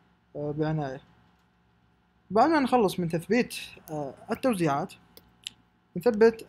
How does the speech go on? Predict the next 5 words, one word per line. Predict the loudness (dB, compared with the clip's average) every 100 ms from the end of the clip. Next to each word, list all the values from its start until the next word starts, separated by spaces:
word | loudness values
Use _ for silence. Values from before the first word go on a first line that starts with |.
| _ -4
أحد | 0 -2 -2
المحررين، | -4 -4 -4 -2 -2 -2 -2 -6 -10 _ _ _ _ _ _ _ _ -16
آه، | -10 -8 -10 -14 _ _ _ _ -8
اللي | -6
شايفينهم. | -4 -4 -4 -8